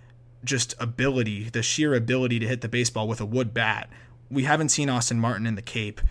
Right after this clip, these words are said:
That's another thing, too. I'm not gonna discount him for that because he put up the numbers in the S E C, so it kinda levels it out. But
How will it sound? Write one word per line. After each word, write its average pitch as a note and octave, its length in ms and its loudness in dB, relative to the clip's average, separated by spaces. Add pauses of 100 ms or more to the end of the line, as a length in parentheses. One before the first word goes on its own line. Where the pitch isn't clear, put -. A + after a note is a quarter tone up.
(200)
That's B2 240 0
another A#2+ 300 2
thing, A2+ 280 -2
too. C#3+ 320 0
I'm C#3 160 0
not B2 160 -2
gonna A2+ 140 -2
discount A2 520 -2
him D#3 140 -2
for D3 140 -4
that C#3+ 300 0
because A#2 300 0
he A2 120 -2
put A#2 240 4
up - 80 -4
the A2+ 100 -4
numbers A2+ 360 0
in A2 60 0
the A2+ 120 0
S A2+ 180 -2
E G#2+ 60 -4
C, C3+ 400 -2 (180)
so - 160 -2
it A#2 80 -2
kinda C#3 220 0
levels A#2+ 380 0
it G#2 100 -4
out. A#2+ 280 0 (440)
But B2+ 240 0